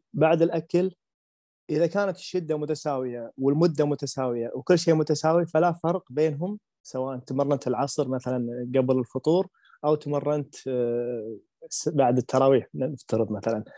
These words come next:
آه، كلهم نفس الشيء، ما في فرق في سياق، آه، ال-، ال-، نزول الوزن. فهي بالنهاية مثل ما قلت لك، آه، تمرن بالوقت المناسب بالنسبة لك حسب هدفك،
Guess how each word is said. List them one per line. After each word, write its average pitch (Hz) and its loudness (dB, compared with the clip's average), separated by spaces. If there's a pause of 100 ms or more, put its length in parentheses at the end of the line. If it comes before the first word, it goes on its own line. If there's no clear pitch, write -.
(320)
آه، 127 4
كلهم 170 6
نفس 156 2
الشيء، - -2 (460)
ما 139 4
في 139 2
فرق 170 4 (100)
في 151 0
سياق، 151 0 (160)
آه، 131 -2 (140)
ال-، 131 -4
ال-، 131 -2
نزول 143 2
الوزن. 123 -8 (480)
فهي 156 6 (280)
بالنهاية 165 2 (160)
مثل 156 -8
ما 147 -2
قلت 143 -2
لك، 170 -2 (580)
آه، 135 -2
تمرن 170 6
بالوقت 156 4
المناسب 143 2
بالنسبة 127 -2
لك 113 -6 (140)
حسب 135 0
هدفك، 151 2